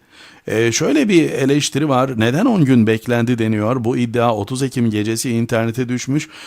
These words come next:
bunun üzerine bir Kasım'da biz teftişe talimat vermişiz, araya resmi tatil giriyor, dört Kasım'da müfettiş gönderiliyor ve daire başkanlığından dosyalar isteniyor, bu sefer ayın beşinde Kültür ve Sosyal İşler Dairesi'nden izahat isteniyor."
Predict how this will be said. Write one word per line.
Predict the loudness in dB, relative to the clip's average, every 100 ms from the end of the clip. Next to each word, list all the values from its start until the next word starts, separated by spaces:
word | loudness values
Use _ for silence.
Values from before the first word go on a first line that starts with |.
| -12 -2
bunun | 2 4
üzerine | 4 2 2 0
bir | 0 -2
Kasım'da | -2 -2 -2 -2
biz | -4 -4
teftişe | -4 -4 -4 -4
talimat | -2 -2 0 -2 -4 -2
vermişiz, | -2 0 0 -2 -6 -14 -20 -4
araya | 0 2 2 2
resmi | 0 -2 -2 -2
tatil | -2 -2 -4
giriyor, | -2 -2 0 -2 -4 -18 -10 -4
dört | -4 -2
Kasım'da | -2 0 0 0
müfettiş | 0 -2 -6 -6 -4
gönderiliyor | -2 0 0 0 -2 0
ve | -2 0
daire | 2 2 2 0
başkanlığından | -2 -4 -2 0 0 0 0 -2
dosyalar | -2 -4 -4 -2 -2
isteniyor, | -2 -2 -2 -2 -4 -10 -20 -6
bu | -4
sefer | -2 -2 -2
ayın | 0 0 0
beşinde | -2 -4 -2 -4
Kültür | -2 -6 -4 -4
ve | -4
Sosyal | -4 -6 -4 -4
İşler | -4 -4 -2 2
Dairesi'nden | 2 2 0 -2 -2 -2 -4 -4
izahat | -4 -2 -2 -2 -4
isteniyor." | -4 -2 2 2 0 -6